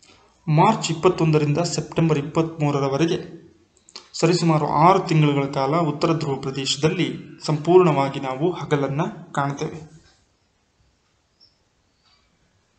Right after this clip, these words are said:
ಭೂಮಿಯ ಒಳಭಾಗದಿಂದ ಮೇಲ್ಭಾಗಕ್ಕೆ ಬಂದ ಕೂಡಲೇ ಘನೀಕೃತಗೊಳ್ಳುವ ಮ್ಯಾಗ್ಮಾವನ್ನು ಏನೆಂದು ಕರೆಯುವರು? So ಇದು ಜ್ವಾಲಾಮುಖಿಗಳಿಗೆ ಸಂಬಂಧಪಟ್ಟಂತ ಪ್ರಶ್ನೆ. ಭೂಮಿಯ ಒಳಭಾಗದಲ್ಲಿರುವಂತಹ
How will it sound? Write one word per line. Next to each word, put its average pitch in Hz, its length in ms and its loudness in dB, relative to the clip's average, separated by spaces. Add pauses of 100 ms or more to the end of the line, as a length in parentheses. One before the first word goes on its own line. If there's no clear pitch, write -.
(800)
ಭೂಮಿಯ 220 440 -4
ಒಳಭಾಗದಿಂದ 185 640 2
ಮೇಲ್ಭಾಗಕ್ಕೆ 156 600 2
ಬಂದ 143 220 0
ಕೂಡಲೇ 139 560 -2
ಘನೀಕೃತಗೊಳ್ಳುವ 143 1000 0
ಮ್ಯಾಗ್ಮಾವನ್ನು 143 720 0
ಏನೆಂದು 139 440 -2
ಕರೆಯುವರು? - 600 -6 (540)
So 190 100 4
ಇದು 165 280 2
ಜ್ವಾಲಾಮುಖಿಗಳಿಗೆ 151 580 2
ಸಂಬಂಧಪಟ್ಟಂತ 139 640 -6
ಪ್ರಶ್ನೆ. 170 560 -4
ಭೂಮಿಯ 160 260 4
ಒಳಭಾಗದಲ್ಲಿರುವಂತಹ 147 1400 -2